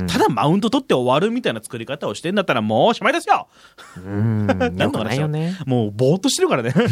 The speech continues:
Speaker 2: <laughs> 金玉の裏にボディーペーパーをするぞ。
Speaker 1: <laughs> いやいや。
Speaker 2: その後に水かけるぞ。
Speaker 1: あんまり、そうだ、あん、あんまやっぱ最近のテレビあんまり好きじゃないっていうのは、
Speaker 2: 見てないからね。
Speaker 1: うん、
Speaker 2: うん。
Speaker 1: うん。そう。だ、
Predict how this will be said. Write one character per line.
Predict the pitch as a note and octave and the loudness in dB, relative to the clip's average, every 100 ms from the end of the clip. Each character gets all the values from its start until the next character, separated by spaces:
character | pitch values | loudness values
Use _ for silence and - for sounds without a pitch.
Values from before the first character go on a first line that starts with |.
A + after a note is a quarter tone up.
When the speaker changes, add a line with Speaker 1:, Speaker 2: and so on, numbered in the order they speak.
| C4+ - B2+ | 4 2 -2
Speaker 2:
<laughs> | B2 B2+ - - - | -4 -8 -12 -18 -2
金 | A3+ B3+ | 0 2
玉 | D#4 B3 | 2 2
の | E3 C#3+ | 0 0
裏 | C3+ A#2+ | 2 2
に | A#2 | 2
ボ | B2 | 2
デ | D#3+ | 4
ィ | B3 | 4
ー | |
ペ | F#4+ | 4
ー | F4 | 4
パ | G#3+ | 2
ー | |
を | |
す | E3 - | 2 2
る | D4 D#4+ | 2 2
ぞ。 | A#3+ | 4
Speaker 1:
<laughs> | A3+ C3+ E3+ C4 C4+ E4 D4 C4 G3 A#3 - _ - - - C4+ G#3+ | 2 4 4 4 2 0 0 0 -2 -4 -8 _ -20 -12 -2 0 0
い | A#2+ | -4
や | A#2 | -6
い | G2+ | -6
や。 | G2 | -4
Speaker 2:
そ | - | 0
の | G3 | 2
後 | C4+ C4+ | 4 4
に | |
水 | D4+ D4+ C#4 | 4 2 2
か | A3 | 2
け | C4+ | 2
る | F3+ | 2
ぞ。 | F#2 - | 0 -8
Speaker 1:
あ | |
ん | A3+ | -12
ま | A3 | -12
り、 | |
そ | B2 G#2+ | -10 -12
う | G#2+ | -8
だ、 | D3+ F3 F#3 | -6 -4 -4
あ | |
ん、 | D#4 F4 | -6 -8
あ | C#4+ | -6
ん | |
ま | C4+ G3 | -2 0
や | |
っ | D3 | 0
ぱ | E3 | -2
最 | - - A#3 B3+ | -4 -4 -4 -2
近 | D4 | 0
の | D4 | 0
テ | A#3+ _ C#4 | -2 _ 0
レ | F3+ | 2
ビ | |
あ | G2+ | 0
ん | |
ま | E3+ | 0
り | A#3 | 0
好 | - | 0
き | C#4 | 0
じ | |
ゃ | - | 2
な | D3+ | 2
い | |
っ | B3+ | 2
て | |
い | |
う | E4 | 0
の | A2+ | 0
は、 | G#2 | 0
Speaker 2:
見 | |
て | - | 0
な | A#2 | 0
い | A2+ | 0
か | |
ら | A#2+ A2+ | 2 2
ね。 | |
Speaker 1:
う | G#2+ F#2+ | 2 0
ん、 | |
Speaker 2:
う | |
ん。 | F2+ F#2 B2+ | -4 -8 -10
Speaker 1:
う | |
ん。 | |
そ | A2+ G#2+ | -6 -4
う。 | G2 - | -4 -10
だ、 | A#2 C#3+ | -6 -6